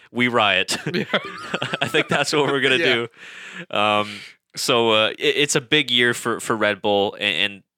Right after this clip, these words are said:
Speaker 1: I, I just hope that, that they can compete with, with Mercedes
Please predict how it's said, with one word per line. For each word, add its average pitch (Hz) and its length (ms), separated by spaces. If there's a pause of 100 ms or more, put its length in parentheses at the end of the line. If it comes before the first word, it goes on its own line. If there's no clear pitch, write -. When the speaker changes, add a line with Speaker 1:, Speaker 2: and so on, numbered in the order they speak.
(200)
Speaker 1:
I, 113 60
I 135 40
just 123 220
hope - 420 (480)
that, 98 200
that 107 180
they 113 140
can 104 160
compete 107 460
with, 98 260
with 104 200
Mercedes 90 600